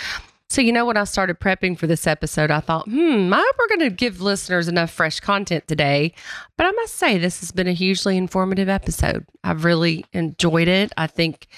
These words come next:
it's so important for us to think of our life as a journey. And you've helped us to uncover what ingredients for successful skin health we may need along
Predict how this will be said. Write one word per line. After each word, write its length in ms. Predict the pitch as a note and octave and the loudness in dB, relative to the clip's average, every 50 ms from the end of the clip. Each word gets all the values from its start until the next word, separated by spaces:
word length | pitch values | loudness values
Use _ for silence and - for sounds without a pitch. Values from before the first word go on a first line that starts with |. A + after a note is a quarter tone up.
| - - - - _ | -20 -20 -20 -10 _
it's 180 | - - - - | -2 -2 -2 -2
so 320 | - - G#3 F#3+ F#3+ F#3+ | -2 0 2 2 2 2
important 580 | F#3 F3+ D3+ - - E3+ E3+ F3 F3+ F3 - - | 0 -2 -4 -6 -2 0 2 2 2 0 -2 -2
for 120 | - F3 | -2 -2
us 160 | E3 D#3+ - - | -2 -2 -2 -8
to 60 | - | -4
think 220 | - E3+ E3 D#3 | -2 -2 0 0
of 100 | D#3+ - | 0 0
our 120 | D#3+ D#3 D3+ | 0 0 2
life 300 | D3+ D3+ D#3+ E3 - E3+ | 2 0 0 0 -2 -4
as 140 | D3 - | -4 -2
a 40 | D3+ | -4
journey. 680 | C#3+ - - D#3+ D3+ D#3 D#3 D#3+ F3 F3 F#3 G3 F#3+ - _ _ _ - - - _ - | -4 0 0 2 2 2 2 2 2 2 2 0 -2 -6 _ _ _ -20 -20 -20 _ -2
And 160 | - F3 F3+ | 2 4 4
you've 140 | F#3 F#3 - | 4 2 2
helped 260 | F3+ F3+ E3 - - | 0 0 0 -2 -6
us 160 | E3 - - | -6 -6 -6
to 100 | - - - | -8 -4 0
uncover 580 | E3+ E3 E3+ - - E3 F3 D#3+ E3+ E3+ E3 D3+ | 0 0 0 0 0 0 0 2 2 2 2 2
what 200 | D#3+ E3 E3 E3+ | 0 0 0 0
ingredients 760 | D#3+ D#3 D3 E3 D#3+ E3 D#3+ E3 E3 D#3+ D#3 - - - - | -2 -2 -2 0 0 0 2 2 0 0 0 -2 -6 -10 -8
for 140 | - - D#3+ | -4 -4 -4
successful 640 | - - - - - - E3+ D#3+ - - - D3+ | -2 -4 -6 -6 -6 -4 -4 -4 -4 -2 -4 -4
skin 280 | - - - - E3 D#3+ | -4 -4 -2 -2 0 0
health 340 | D#3+ D#3 D#3 - - - - | 0 -2 -2 -4 -10 -14 -16
we 220 | E3+ E3+ E3+ E3+ E3 | -2 0 2 2 4
may 200 | E3 D#3+ E3 E3 | 4 2 2 2
need 200 | E3+ E3+ D#3+ D#3+ | 2 0 0 0
along 480 | D#3+ E3 E3 E3 E3 E3+ E3+ E3+ E3 | -2 -2 -2 0 0 0 -2 -4 -6